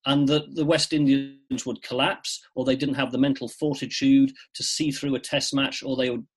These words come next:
they would be in a winning position and then throw it away, 'cause they simply weren't hardened professional cricketers.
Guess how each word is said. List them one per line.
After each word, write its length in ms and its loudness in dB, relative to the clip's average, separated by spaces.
they 160 0
would 180 -4
be 140 2
in 80 0
a 40 -4
winning 400 2
position 560 -4
and 100 0
then 140 6
throw 340 0
it 160 -4
away, 560 -2
'cause 140 -4
they 100 0
simply 420 -2
weren't 300 2
hardened 760 0
professional 580 -2
cricketers. 640 -6